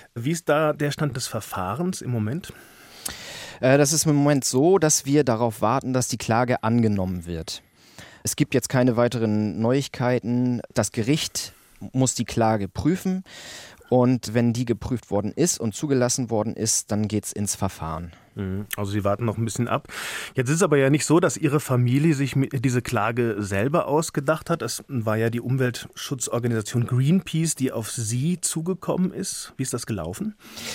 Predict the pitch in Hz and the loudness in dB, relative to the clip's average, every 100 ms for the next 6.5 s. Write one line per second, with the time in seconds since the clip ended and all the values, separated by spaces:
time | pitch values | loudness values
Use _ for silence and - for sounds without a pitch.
0 | - - - - - - 123 120 127 120 | -12 -16 -18 -20 -6 4 4 4 0 0
1 | 143 - 180 - - 135 135 139 143 147 | 0 2 0 0 0 2 4 4 4 4
2 | 147 160 135 117 110 117 131 131 127 - | 4 4 2 2 2 2 2 2 2 2
3 | - - - 113 98 143 175 - 160 - | 2 0 2 2 2 2 0 -2 -4 0
4 | 151 - 151 131 131 147 - 139 - - | -2 -2 -4 -2 0 0 0 -2 -2 -6
5 | - - - - - - 131 - 131 - | -14 -12 -12 -14 -16 -2 2 4 2 4
6 | 107 110 101 - 107 | 4 4 2 2 0